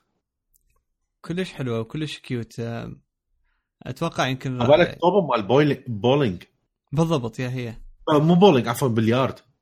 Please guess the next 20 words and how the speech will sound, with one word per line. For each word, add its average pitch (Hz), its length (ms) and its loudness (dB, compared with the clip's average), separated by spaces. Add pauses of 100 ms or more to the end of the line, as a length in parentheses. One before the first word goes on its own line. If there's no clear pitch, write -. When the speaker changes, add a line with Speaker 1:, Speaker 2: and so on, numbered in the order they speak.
(140)
Speaker 2:
مو 104 140 -12
ب-، 87 360 -16
بولينج 104 260 -10
شنو؟ - 220 -20 (420)
بلياردو. 117 280 -2
Speaker 1:
يا. - 140 -18 (520)
و- 147 100 -6
Speaker 2:
بالضبط 151 340 4
طوبة 107 200 0
مال 95 160 -4
بلياردو. 85 460 -12 (260)
Speaker 1:
بالضبط، 151 480 -6
وهي 180 240 -2
هذا 175 220 0
الكفر 185 400 -4
مالتها 143 440 -4
ينشال 151 680 -2 (360)
وحتى 127 520 -6
تشحنها 131 640 -6
للسفيرة. 113 880 -12